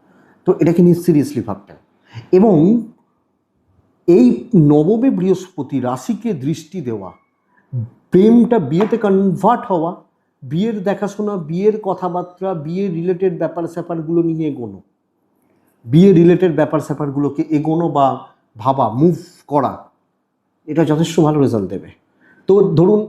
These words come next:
আপনি বৃশ্চিকের মানুষ, অনেক দিন ধরে বিয়ের চেষ্টা চরিত্র করছেন, বিয়ের যোগাযোগ, বিয়ের কথাবার্তা, দেখাশোনা এগুলো চলছেন বা এগোচ্ছেন, আমার মনে হয়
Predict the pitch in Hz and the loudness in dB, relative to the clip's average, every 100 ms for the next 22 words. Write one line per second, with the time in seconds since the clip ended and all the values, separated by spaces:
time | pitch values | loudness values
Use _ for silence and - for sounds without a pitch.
0 | - 139 175 180 180 151 156 - 170 165 | -6 -4 0 2 2 0 -4 -4 0 2
1 | 151 147 147 160 165 156 165 151 151 135 | 2 0 -2 -2 0 0 0 2 0 0
2 | 147 147 143 - 139 139 131 143 131 131 | -4 -4 -8 -6 -8 -6 -8 -10 -6 -6
3 | 123 131 120 - _ _ _ _ 131 151 | -6 -6 -6 -10 _ _ _ _ 2 4
4 | 127 139 131 131 120 117 139 135 135 127 | 4 0 0 -2 -4 -2 -2 -2 -6 -6
5 | 123 - 135 123 127 131 135 123 123 131 | -8 -8 -8 -6 -6 -6 -6 -6 -6 -4
6 | 151 151 143 151 147 - 127 127 135 143 | -4 -4 -4 -4 -4 -8 -8 -6 -4 -4
7 | 139 - 101 92 _ _ _ 139 185 170 | -6 -12 -20 -20 _ _ _ -2 2 4
8 | 170 170 165 | 4 4 0